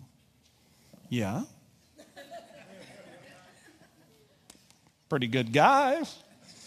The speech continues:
Yeah, why not? Why not? And so I, think about the two or three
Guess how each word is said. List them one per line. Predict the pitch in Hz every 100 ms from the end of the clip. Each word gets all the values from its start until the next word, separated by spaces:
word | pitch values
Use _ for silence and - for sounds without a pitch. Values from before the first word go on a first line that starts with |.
| - - - - - - - - -
Yeah, | 185 349 359 175
why | 160
not? | 214 320 349 135 - - _ _ _ _ _ _ _ _ _ -
Why | 269
not? | 302 349 349 120 - _ - _ _ _ _ _ _ _ _ _ _ _ _
And | 226
so | 226 285 240 220 254
I, | 233 294 262 302
think | - 339 370
about | 330 269 247
the |
two | 190 233
or | 240
three | 226 - 196 185 175